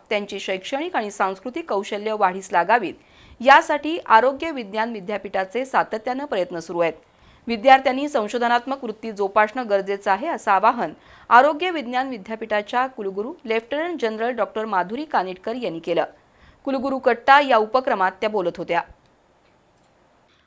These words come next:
आरोग्य विज्ञान विद्यापीठाच्या कुलगुरू लेफ्टनंट जनरल डॉक्टर माधुरी कानिटकर यांनी कोल्हापुरातील पंचाचार्य होमिओपॅथी महाविद्यालयाला भेट दिली.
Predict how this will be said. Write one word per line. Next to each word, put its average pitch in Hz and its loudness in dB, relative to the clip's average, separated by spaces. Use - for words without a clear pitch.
आरोग्य 311 4
विज्ञान 285 -2
विद्यापीठाच्या 240 0
कुलगुरू 214 -4
लेफ्टनंट 277 -2
जनरल 226 0
डॉक्टर 214 -2
माधुरी 233 0
कानिटकर 214 -2
यांनी 214 -6
कोल्हापुरातील 247 -2
पंचाचार्य 320 0
होमिओपॅथी 240 -4
महाविद्यालयाला 214 -2
भेट 214 -4
दिली. 175 -4